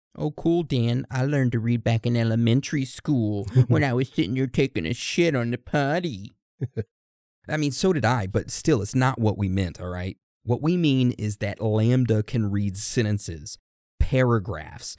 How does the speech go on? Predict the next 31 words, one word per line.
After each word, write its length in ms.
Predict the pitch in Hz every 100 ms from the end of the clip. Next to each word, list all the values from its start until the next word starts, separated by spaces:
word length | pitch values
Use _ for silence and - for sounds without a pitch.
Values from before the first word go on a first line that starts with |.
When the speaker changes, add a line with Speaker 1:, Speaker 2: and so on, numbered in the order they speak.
| - -
Speaker 1:
I 60 |
mean, 140 | 151 135
probably 480 | - 214 196 180
a 40 | 113
freaking 440 | - 135 123 98 -
book, 360 | 104 76 - - _ - -
and 120 | - 139
it 80 |
can 200 | - 117 -
pay 340 | - 190 208
attention 600 | 220 - - 156 - 87 95
to 80 | 110
how 300 | - 113 117
those 340 | 110 110 107
words 580 | 95 87 95 117 127 - - _ -
relate 720 | 110 123 107 104 113 - - _
to 100 | -
one 280 | 98 90 87
another, 480 | 95 113 120 85 - _ _ _
and 180 | 104 98
then 220 | 127 123
it 120 | -
will 340 | 104 101 101 - _
predict 640 | - 107 95 135 - - - _ _
what 440 | 147 95 104 -
words 600 | 95 92 131 101 98 101 -
it 200 | 104 -
thinks 320 | 92 92 -
will 100 | 95
come 300 | - 87 92
next. 560 | 117 156 - - -